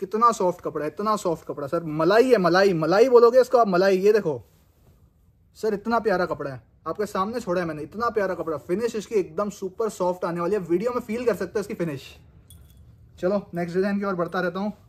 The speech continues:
वरना video बहुत लंबी बन जाएगी। इसको design को मैं दिखा दूँ, ये top है इसकी और ये आएगी इसकी bottom। कितना प्यारा design है। flower देखिए sir, ऐसा लग रहा है प्रिंट नहीं किया हुआ, ये तो असली में flower ऊपर रख रखा हो।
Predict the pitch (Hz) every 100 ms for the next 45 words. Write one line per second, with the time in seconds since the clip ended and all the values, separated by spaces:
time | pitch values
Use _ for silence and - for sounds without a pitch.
0 | - 170 160 165 208 156 156 180 196 202
1 | 185 190 190 185 214 - - 185 - 196
2 | 185 190 202 180 151 165 196 180 160 175
3 | 196 190 214 226 - - - _ _ _
4 | - 160 175 170 196 190 233 165 139 143
5 | 131 - _ _ _ _ - 180 269 254
6 | 240 226 214 208 202 220 208 170 180 214
7 | 196 190 196 214 208 _ _ - 165 220
8 | 208 180 208 202 180 208 214 226 190 190
9 | 180 196 214 202 196 220 214 - 175 220
10 | 233 214 196 196 202 208 185 165 147 143
11 | 123